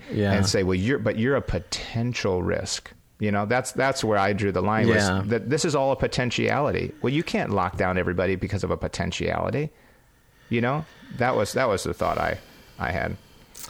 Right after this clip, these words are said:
Speaker 1: I, I, there's a lot in there. Um, and, and, and while I do agree with you that some of this that's happening is an overreach,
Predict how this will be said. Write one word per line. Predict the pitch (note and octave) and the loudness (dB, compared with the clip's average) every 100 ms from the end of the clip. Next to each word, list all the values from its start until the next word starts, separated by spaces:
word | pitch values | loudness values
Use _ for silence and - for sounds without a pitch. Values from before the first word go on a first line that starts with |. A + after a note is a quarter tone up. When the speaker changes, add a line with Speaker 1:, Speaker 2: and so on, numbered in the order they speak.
| - - - - - D4 - - - - | -18 -20 -20 -20 -18 -10 -4 -4 -2 2
Speaker 1:
I, | F#3 G3+ - - - - | 4 4 2 -2 -2 0
I, | E3 F3 | 2 2
there's | D#3 F#3+ F#3+ | 4 4 6
a | |
lot | D3 D#3 D3+ | 6 6 6
in | C#3 | 4
there. | G#2 F2 F#2 - - - | 4 2 0 -6 -20 -4
Um, | - A#2 A2 G2+ F#2 G2+ F3+ - - - - - - - - | 2 4 4 4 2 0 -4 -10 -18 -20 -20 -20 -20 -4 2
and, | C#3 C3 B2+ - - - | 4 4 2 -2 -6 0
and, | B2 - | 0 2
and | B2 A#2 | 2 2
while | - C3 C#3 | 2 4 6
I | C#3 | 6
do | A#2+ E3 C#3+ | 6 4 4
agree | G#2+ B2+ D3 | 4 4 6
with | B2 G#2+ | 4 4
you | A2 G2+ G#2 | 2 4 4
that | G#2 G2+ F2 - - | 4 4 2 -4 -6
some | - - C3 B2+ | -2 2 4 4
of | A#2 G2+ F#2 | 4 2 0
this | G2+ G2 - - - | 2 4 2 0 -2
that's | - G2 G#2+ A2+ - | -6 -8 -2 0 0
happening | - G2+ G2+ F#2+ F#2+ | 2 2 2 0 0
is | G2+ G2+ G2+ | 0 0 0
an | F#2 | 0
overreach, | G2 G2+ G#2+ G2+ A2 A#2 - - | 0 0 0 2 2 0 -2 -6